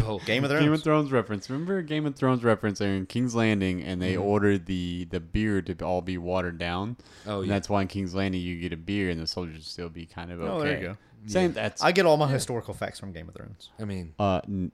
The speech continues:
Speaker 3: well, why
Speaker 2: I mean, why
Speaker 3: wouldn't
Speaker 2: would
Speaker 3: you?
Speaker 2: you not?
Speaker 3: Why wouldn't
Speaker 2: It's
Speaker 3: you?
Speaker 2: based on true.
Speaker 3: Why wouldn't you?
Speaker 2: It's based on the truth.
Speaker 1: if
Speaker 3: No, I have a question though. Do you think? Do you think
Speaker 1: <laughs>
Speaker 3: that with, with uh, with the fact that we're talking about, um, women's suffrage, as far as,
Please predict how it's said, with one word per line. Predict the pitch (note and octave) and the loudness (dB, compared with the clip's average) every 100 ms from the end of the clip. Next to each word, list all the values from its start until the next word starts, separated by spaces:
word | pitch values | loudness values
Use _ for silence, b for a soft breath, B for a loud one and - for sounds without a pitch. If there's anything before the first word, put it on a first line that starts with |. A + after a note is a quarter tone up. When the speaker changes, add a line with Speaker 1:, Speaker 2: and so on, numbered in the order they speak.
| - | -8
Speaker 3:
well, | F#2+ F2+ E2 | 0 2 4
why | E2 | 2
Speaker 2:
I | |
mean, | E2 | 4
why | |
Speaker 3:
wouldn't | F2+ F2 | 2 0
Speaker 2:
would | D#2+ | -2
Speaker 3:
you? | |
Speaker 2:
you | D#2+ | -4
not? | F2+ - - - | -10 -14 -10 0
Speaker 3:
Why | F2 | 0
wouldn't | D#2+ F2+ A2+ | 2 0 0
Speaker 2:
It's | F#2 | 0
Speaker 3:
you? | |
Speaker 2:
based | G#2+ D3+ F#2 | 0 -2 -4
on | D#2+ | -10
true. | G2+ B2 - | -10 -8 -2
Speaker 3:
Why | F2 | -2
wouldn't | D#2+ E2+ B2+ | -2 -6 -6
you? | C3+ | -6
Speaker 2:
It's | G2 | -8
based | - | -8
on | F#2 | -12
the | E2+ | -14
truth. | D#3+ E3 B | -16 -18 B
Speaker 1:
if | G#2+ B2 | -2 2
Speaker 3:
No, | D#3 - - | 2 2 4
I | C#3 | 6
have | G3 | 6
a | |
question | F#3 E3 D#3+ A#2 | 6 2 2 0
though. | F2+ | 0
Do | F#2+ | 6
you | E3+ | 6
think? | D#3+ A3+ A3 D3 | 8 6 4 2
Do | |
you | D3+ | 2
think | F3+ A3+ A3 | 4 2 2
Speaker 1:
<laughs> | D#3+ | 4
Speaker 3:
that | C#3+ C3 - | 6 6 4
with, | C3+ B2+ - | 2 2 0
with | C3+ C#3+ - - _ _ - | 2 2 2 -12 _ _ -8
uh, | G#2+ G2 G2+ F#2 | -4 -2 -2 0
with | C#3+ D#3 | 2 2
the | D#3+ | 2
fact | C#3 | 4
that | A#2+ | 4
we're | A2 | 4
talking | A2 G#2 G2 | 2 2 2
about, | F#2+ F#2 - F#2 | 2 0 -6 -8
um, | F2+ E2 A1 - | -8 -8 -10 -6
women's | A2+ A2 G#2+ G#2 | 0 4 4 2
suffrage, | G#2 G2 G2 | -2 -4 -8
as | G2 | -10
far | - G#2 | -4 -2
as, | F#2+ F#2+ - | -2 -6 -12